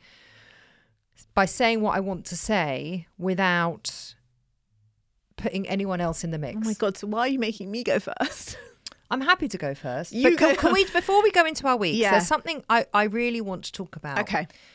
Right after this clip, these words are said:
Speaker 1: that has been bothering me all week
Speaker 2: Go
Speaker 1: and
Speaker 2: on.
Speaker 1: also bothering me when we, I was, we were going through the intro.
Speaker 2: Oh, go on.
Speaker 1: When is it,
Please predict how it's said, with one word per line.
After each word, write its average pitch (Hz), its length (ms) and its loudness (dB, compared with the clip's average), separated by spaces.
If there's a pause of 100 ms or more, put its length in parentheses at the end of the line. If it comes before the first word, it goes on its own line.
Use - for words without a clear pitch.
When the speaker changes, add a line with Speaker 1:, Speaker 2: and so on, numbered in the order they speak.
(240)
Speaker 1:
that 185 120 2
has 202 120 -2
been 214 160 -2
bothering 202 460 0
me 180 160 -4
all 165 200 -6
week 135 380 -10 (120)
Speaker 2:
Go 208 100 4
Speaker 1:
and - 80 4
Speaker 2:
on. 190 80 6
Speaker 1:
also 185 280 4
bothering 226 420 0
me 190 140 -4
when 180 160 -2
we, 180 220 -4
I 175 120 0
was, 170 200 -4
we 180 300 -6
were 175 100 -4
going 170 240 0
through 165 220 -8
the 156 120 -8
intro. 151 360 -8
Speaker 2:
Oh, 262 200 4
go 233 260 4
on. 156 220 0 (880)
Speaker 1:
When 277 420 2 (240)
is 233 220 0
it, - 460 -10